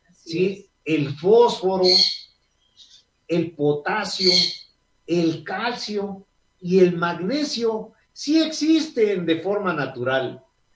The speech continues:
Speaker 2: ¿sí? Están disponibles en cantidad y los alimentos la, que las plantas sintetizan a
Speaker 1: Así
Speaker 2: través
Speaker 1: es.
Speaker 2: de las raíces. Pero si no les damos aire, si no les damos oxígenos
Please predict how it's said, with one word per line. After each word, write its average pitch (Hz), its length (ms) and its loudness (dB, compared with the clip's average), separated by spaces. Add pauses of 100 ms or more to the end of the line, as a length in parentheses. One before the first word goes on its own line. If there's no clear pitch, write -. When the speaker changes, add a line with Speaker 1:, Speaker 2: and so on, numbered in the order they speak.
Speaker 2:
¿sí? 196 380 -6
Están 233 380 0
disponibles 202 840 0
en 151 180 -2
cantidad 185 640 0 (580)
y 247 240 -2
los 196 280 2
alimentos 196 1040 -2 (140)
la, 139 420 -6
que 160 120 0
las 147 300 -2
plantas 208 520 -2
sintetizan 220 960 -4 (360)
a 156 140 0
Speaker 1:
Así 135 80 -6
Speaker 2:
través 135 300 0
Speaker 1:
es. 147 60 -2
Speaker 2:
de 147 80 2
las 131 160 -2
raíces. 123 840 -4
Pero 202 160 -2
si 226 120 -4
no 262 120 -2
les 240 140 2
damos 254 360 -4
aire, 214 300 2
si 185 160 -4
no 208 100 -2
les 185 120 -2
damos 202 280 -4
oxígenos 214 680 -6